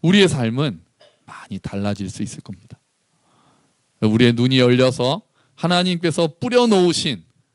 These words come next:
작은 은혜의 이삭들 바라보고 그걸 인해서 하나님께 감사하는 저와 여러분이 되시기를 주의 이름으로 축원합니다.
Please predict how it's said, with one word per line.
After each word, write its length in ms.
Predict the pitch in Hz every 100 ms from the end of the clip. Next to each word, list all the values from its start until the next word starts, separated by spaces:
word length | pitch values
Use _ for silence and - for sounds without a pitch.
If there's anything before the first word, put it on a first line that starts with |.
| _
작은 420 | - - - 117 127
은혜의 380 | 139 131 123 110
이삭들 440 | 127 - - - _ _ _ _ _ _ _ _
바라보고 640 | 101 107 101 95 104 170 - _ _ _
그걸 320 | - 147 151 135
인해서 280 | 131 120
하나님께 400 | 123 120 113 107
감사하는 580 | 107 107 104 104 107 107
저와 280 | - 101 101
여러분이 380 | 101 113 113 110
되시기를 500 | 107 95 101 92 92
주의 220 | - 104
이름으로 320 | 101 95 92
축원합니다. 760 | - 165 160 147 147 139 185